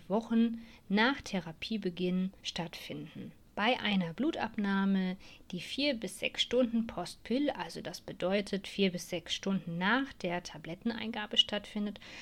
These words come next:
sollte der Referenzbereich im unteren Drittel sein. Beim Tasalspiegel, das ist der Wert acht bis zwölf Stunden nach der Tabletteneingabe, sollte sich der T vier Wert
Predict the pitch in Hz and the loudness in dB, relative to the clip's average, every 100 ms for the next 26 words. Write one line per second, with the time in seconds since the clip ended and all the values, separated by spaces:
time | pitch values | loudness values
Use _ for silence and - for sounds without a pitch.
0 | - - 208 208 220 175 160 156 - - | -14 -4 4 4 4 -2 -4 -6 -10 -20
1 | - - 185 - 165 190 311 - - 180 | -20 -6 -6 -4 0 2 2 0 -4 -2
2 | 165 180 269 320 - - - - 190 - | 0 2 2 0 -6 -12 -12 -4 -4 2
3 | 254 269 262 233 226 190 180 160 156 151 | 4 4 2 4 2 2 0 -2 -6 -6
4 | 131 135 139 - - - - 180 196 - | -6 -4 -6 -10 -18 -12 0 4 4 2
5 | 180 170 165 220 269 - 269 277 311 302 | -2 2 4 4 4 4 0 2 4 2
6 | - - - - 175 170 180 190 202 - | 0 -8 -8 -8 -6 -4 4 6 6 2
7 | - - 208 202 - 165 - 196 190 - | -16 2 2 2 -6 -8 -2 2 2 2
8 | 269 294 247 214 214 220 208 202 196 180 | 4 6 6 6 4 0 -4 -2 -2 0
9 | 185 - 170 185 185 180 185 - - - | -2 -2 -4 0 0 0 -4 -8 -18 -4
10 | 196 196 196 180 180 - - - - - | 4 4 4 -2 -4 -4 -6 -6 -8 -2
11 | 240 247 220 214 220 | 2 4 4 2 2